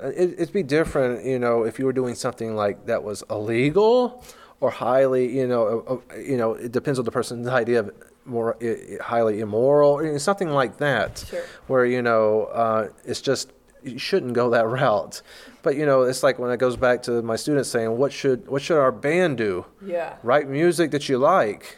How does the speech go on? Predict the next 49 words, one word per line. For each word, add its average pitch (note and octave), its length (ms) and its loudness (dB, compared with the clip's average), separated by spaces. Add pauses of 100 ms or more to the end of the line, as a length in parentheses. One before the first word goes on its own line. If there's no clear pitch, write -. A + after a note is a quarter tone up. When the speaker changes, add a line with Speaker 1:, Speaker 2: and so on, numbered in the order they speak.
(160)
Speaker 1:
and B2+ 180 -2
enjoy C3 400 2
playing D3 300 2
it B2+ 100 0
together. C3+ 280 2
What D3+ 100 4
if D#3 60 0
they D#3+ 100 2
don't C#3+ 200 2
Speaker 2:
Right. D3 140 4
Speaker 1:
like E3+ 120 -2
it? A2 180 -2
Then B2+ 200 0
you A#2+ 80 -4
quit. E3 340 2
I, A2+ 120 2
I, C3 140 2
you E3+ 180 -2
know, D#3+ 120 0 (280)
<laughs> - 180 -8 (140)
Speaker 2:
Then E3+ 160 -6
write E3 220 -8
something, E3+ 360 -16
yeah. F3 220 -2
Speaker 1:
you D3 100 4
write D3 220 4
something, D3+ 360 -2
you D3+ 80 2
know, C#3+ 280 4 (240)
it D3 160 2
goes D3 200 4
back C#3+ 260 2
to C3+ 100 -4
that. D#3 440 2
And B2+ 440 0 (260)
in C3 160 -2
music, F#3 400 2
there's E3+ 220 0
not F3+ 180 2
always F3+ 300 2
one C#3+ 300 0
answer. D3 480 -2
And A#2+ 320 -4
I B2+ 100 -2
think E3 220 -4
people C3+ 580 0 (180)
don't B2 220 -2
understand G#2+ 580 -4
that. - 340 -6